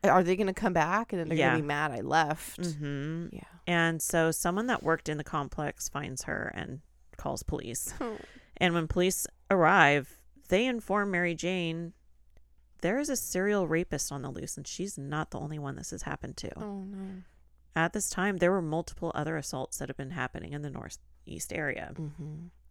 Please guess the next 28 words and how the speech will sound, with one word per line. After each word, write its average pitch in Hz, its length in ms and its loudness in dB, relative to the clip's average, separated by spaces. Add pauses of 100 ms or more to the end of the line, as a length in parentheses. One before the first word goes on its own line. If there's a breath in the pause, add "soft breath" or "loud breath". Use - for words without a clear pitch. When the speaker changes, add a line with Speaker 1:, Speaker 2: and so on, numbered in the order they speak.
Speaker 2:
So 151 400 -2
Live 175 340 6
Oak 185 420 4
Detective 160 480 -2
Gary 156 220 0
Hopper 165 480 0
was 156 580 -2
on 151 160 -2
her 190 120 -4
case. - 420 -2 (800 loud breath)
And 175 380 6
when 175 120 2
interviewing 202 600 0
her, 160 240 2
she - 160 -4
was 196 160 -4
actually 208 480 -2
able 196 240 0
to - 160 -4
give, 156 280 2
like, 170 200 -2
a 156 180 -4
really 156 240 2
good 160 160 -2
description - 500 -4
of 151 100 -6
her 156 120 0
attacker 175 600 -4